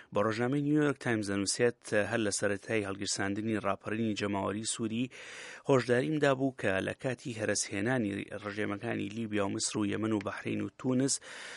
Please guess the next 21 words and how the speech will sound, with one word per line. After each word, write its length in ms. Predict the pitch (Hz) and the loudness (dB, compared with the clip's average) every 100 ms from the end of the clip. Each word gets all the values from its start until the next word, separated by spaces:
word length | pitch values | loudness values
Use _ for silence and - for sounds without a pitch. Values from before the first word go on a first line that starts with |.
| - | 0
بارودۆخی 580 | 110 113 110 143 - 107 | 4 4 4 0 -2 -6
سووریا 420 | - 123 110 107 | -2 -2 2 2
دەتەقێتەوە. 760 | 95 92 101 127 113 95 - - _ _ _ - | 0 -4 -6 -2 -2 -4 -8 -12 _ _ _ -8
ئەگەر 320 | 127 107 98 | -4 -2 -2
بە 80 | 95 | -4
خێرایی 400 | - 98 98 110 | -4 0 0 0
چارەسەرێکی 720 | - 98 98 - 123 107 107 | 0 0 0 -2 -4 -4 -6
سیاسیانە 580 | - 95 - 98 98 | -2 -2 -2 -2 -4
بۆ 100 | 98 | -4
ئەو 180 | 98 123 | -2 0
وڵاتە 280 | 120 104 101 | 2 0 0
نەدۆزرێتەوە، 920 | 110 113 107 107 117 113 117 110 120 - - - | 0 0 0 0 0 2 4 6 6 2 -16 -4
بەڕاستیش 760 | - 107 98 - 107 104 - - _ _ | 2 4 2 0 -4 -4 -6 -8 _ _
ئەمە 220 | 110 101 | -4 -4
ئەوە 240 | - 98 98 | -2 -2 -2
بوو 120 | 98 | -4
کە 140 | - | -4
ڕوویدا. 380 | 110 92 87 - - _ - - - - - - - _ - _ - | -4 -4 -4 -8 -10 _ -20 -20 -20 -20 -20 -20 -20 _ -20 _ 2
تۆماس 280 | 156 143 | 4 4
فرێدمان 380 | - 151 135 131 | 2 2 4 4
لەوەتەی 520 | 123 113 - 127 123 | 4 4 2 0 0